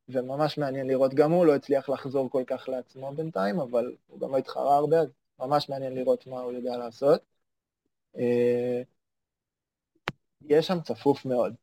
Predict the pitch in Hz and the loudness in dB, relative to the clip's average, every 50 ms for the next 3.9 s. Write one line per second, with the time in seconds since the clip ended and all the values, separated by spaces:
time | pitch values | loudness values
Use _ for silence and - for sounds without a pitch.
0 | _ _ _ _ _ - 147 143 - - - 135 127 - 127 123 120 123 123 135 | _ _ _ _ _ -2 0 0 0 0 0 0 0 0 -2 -2 0 0 2 4
1 | 143 143 143 139 135 131 131 127 123 123 120 120 _ _ _ _ _ _ _ _ | 6 8 8 8 8 8 8 8 6 6 2 -2 _ _ _ _ _ _ _ _
2 | _ _ - 123 127 - _ - 131 131 127 127 - 139 135 127 - - 139 135 | _ _ -2 -2 -2 -4 _ -2 2 2 2 2 2 2 2 2 2 0 -2 -2
3 | 120 - 139 127 120 117 - - - 139 131 127 127 127 127 123 123 - | -2 -2 -4 -6 -6 -6 -8 -8 -6 -4 -2 -2 -2 -4 -4 -6 -8 -12